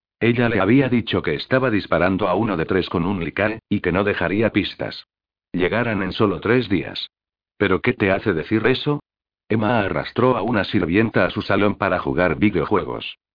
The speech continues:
Luego se pintaron las uñas de los dedos del pie la una a la otra. De color azul.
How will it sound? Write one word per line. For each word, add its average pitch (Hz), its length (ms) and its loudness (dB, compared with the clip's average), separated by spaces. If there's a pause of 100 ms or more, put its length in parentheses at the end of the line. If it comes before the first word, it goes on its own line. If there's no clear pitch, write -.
(280)
Luego 92 380 2
se 101 140 -4
pintaron 120 500 0
las 82 160 -4
uñas 120 320 -2
de 107 80 2
los 90 180 -4
dedos 107 300 0
del 87 140 0
pie 135 240 2
la 82 80 -4
una 90 200 0
a 85 60 0
la 90 140 0
otra. - 320 -4 (480)
De 101 160 0
color 82 260 2
azul. 71 380 -6